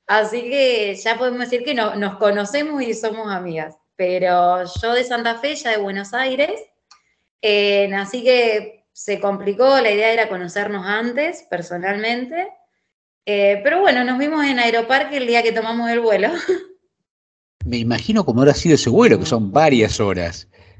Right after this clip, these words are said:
Speaker 2: Se habrán charlado la vida.
Speaker 1: Todo, todo el viaje charlamos, todo el viaje, toda la escala, todo, porque fue larguísimo encima. <laughs>
Speaker 2: ¿Cuánto tiempo tardaron?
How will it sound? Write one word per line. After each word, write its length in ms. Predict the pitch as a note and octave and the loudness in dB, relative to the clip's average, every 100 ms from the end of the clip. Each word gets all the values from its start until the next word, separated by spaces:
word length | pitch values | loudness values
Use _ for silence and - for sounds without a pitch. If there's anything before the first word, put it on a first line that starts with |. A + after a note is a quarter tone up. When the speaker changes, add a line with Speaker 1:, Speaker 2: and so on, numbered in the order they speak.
| - | -20
Speaker 2:
Se 180 | - - | -12 -4
habrán 240 | B2+ G3 G3+ | 2 2 2
charlado 440 | C3 A#2+ F#3+ F#3 | -2 0 0 0
la 140 | G2 | -2
vida. 520 | C#3 D4 C3+ F#2 - - _ - - - _ | 0 4 2 0 -8 -18 _ -20 -20 -20 _
Speaker 1:
Todo, 480 | D4 C4+ G#3+ G3 - | 4 4 4 -2 0
todo 200 | C4+ C#4 | 2 2
el 80 | |
viaje 320 | A#3+ G#3+ G3 F#3+ | 2 -2 -4 -4
charlamos, 520 | F#3+ F#3 F#3 F3 F3 | -2 0 -2 -4 -4
todo 160 | A#3+ B3 | 0 2
el 60 | |
viaje, 300 | B3 D4 D4 | 2 2 2
toda 200 | C4+ B3+ | 0 0
la 80 | B3 | -2
escala, 520 | G#3 - C#4 C#4+ B3+ | -4 2 2 2 0
todo, 300 | B3+ C4 A#3 | 2 2 2
porque 240 | - G3 G3+ | -2 -4 -4
fue 140 | A3 | -2
larguísimo 680 | A3+ A3+ A#3 D4+ - G#3+ G3 | -2 -2 -4 -6 -6 -4 -4
encima. 720 | F#3+ F#3+ F#3 F3+ A3 A#3+ C4 | -6 -10 -10 -10 -10 -10 -8
<laughs> 600 | D#4 D#4 - _ _ _ | -10 -12 -18 _ _ _
Speaker 2:
¿Cuánto 240 | - D4 C4+ | -2 0 2
tiempo 240 | A#3+ F#3+ | 2 2
tardaron? 500 | D#3 B2 G#2 F#2+ F#2 | 2 2 2 -2 -10